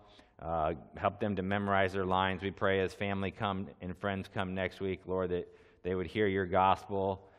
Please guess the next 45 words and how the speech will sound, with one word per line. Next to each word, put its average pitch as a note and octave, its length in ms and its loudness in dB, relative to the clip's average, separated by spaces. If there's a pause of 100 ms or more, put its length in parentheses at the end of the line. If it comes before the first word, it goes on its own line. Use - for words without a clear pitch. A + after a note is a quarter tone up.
(180)
and E2+ 280 -6
respond F#2 560 -2
in F2 140 -4
faith F2+ 400 -4
to F#2 160 -2
it. F2+ 200 -2 (280)
Lord, G2+ 180 4
we G#2+ 140 2
thank A2 260 2
you A2+ 80 0
that F#2+ 160 -2
we G2+ 100 0
can F#2+ 480 -4
take G2+ 220 -2
this G2+ 140 -2
time G2+ 240 0
of F#2 80 -2
year G2 260 2
to F2+ 440 -4
celebrate F#2+ 640 -2 (260)
the D#2+ 80 -6
birth F#2 260 0
of E2+ 100 -6
your E2+ 140 -2
Son. F#2+ 480 -4 (160)
We F2 140 -8
thank G2 280 -2
you G#2 80 -2
for F#2 160 -4
Jesus, G2+ 540 -4
for F#2 180 -4
it's F2 140 -4
in F2+ 100 -6
him F#2+ 280 -4
we F#2+ 100 -2
have F#2 220 0
life. F#2 340 4 (920)
Lord, G#2 200 2
we G#2+ 100 2
thank G#2+ 260 -2
you A2 80 0
that F#2 280 0 (300)
we G2+ 140 -4
can G#2+ 120 -2
even, G#2+ 360 2